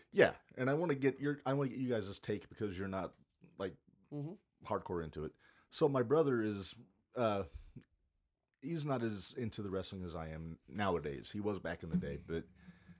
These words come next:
Speaker 1: as it goes on, he sent me a message saying, basically, to nutshell, that he doesn't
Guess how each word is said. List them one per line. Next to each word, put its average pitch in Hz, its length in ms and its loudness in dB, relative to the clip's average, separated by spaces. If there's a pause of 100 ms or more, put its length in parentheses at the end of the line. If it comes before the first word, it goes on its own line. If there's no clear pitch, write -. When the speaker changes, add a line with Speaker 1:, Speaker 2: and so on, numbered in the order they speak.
Speaker 1:
as 110 320 0 (400)
it 117 120 0
goes 120 200 4
on, 117 120 0
he 120 120 -2
sent 156 200 0
me 143 80 -2
a 127 40 -2
message 104 560 -4 (640)
saying, 104 560 -2
basically, 101 460 2
to 104 140 -2
nutshell, 95 380 -2
that - 80 -2
he 104 120 -2
doesn't 98 440 -2